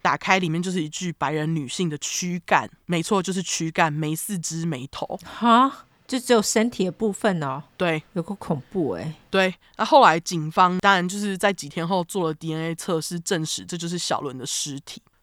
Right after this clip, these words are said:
Speaker 1: 据说当小伦爸到达乔治亚州时，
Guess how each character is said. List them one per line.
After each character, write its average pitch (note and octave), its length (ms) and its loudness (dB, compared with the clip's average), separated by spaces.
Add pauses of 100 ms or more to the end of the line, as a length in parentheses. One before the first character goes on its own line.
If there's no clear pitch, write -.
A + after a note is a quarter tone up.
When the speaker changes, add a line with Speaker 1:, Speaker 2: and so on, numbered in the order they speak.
(120)
Speaker 1:
据 D#4 180 0
说 G#3 260 4
当 G3+ 180 6
小 F#3 180 4
伦 D#3 180 -2
爸 F#3+ 240 8
到 A3 120 4
达 E3 140 2
乔 - 240 -2
治 A3 200 -6
亚 B2 180 -2
州 C#3 240 -8
时， - 260 -8